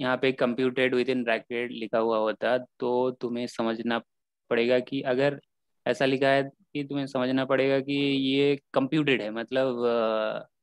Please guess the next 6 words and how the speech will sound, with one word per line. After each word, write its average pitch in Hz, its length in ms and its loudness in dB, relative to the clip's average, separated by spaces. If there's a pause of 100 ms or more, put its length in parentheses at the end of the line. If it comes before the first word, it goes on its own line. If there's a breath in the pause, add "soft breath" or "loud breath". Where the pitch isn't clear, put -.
(440)
सब 127 240 -2
कुछ 127 200 -2
deduction, 123 760 2 (1000)
अ, 113 380 -8 (1120)
डिडक्ट 123 380 2
करके 123 480 0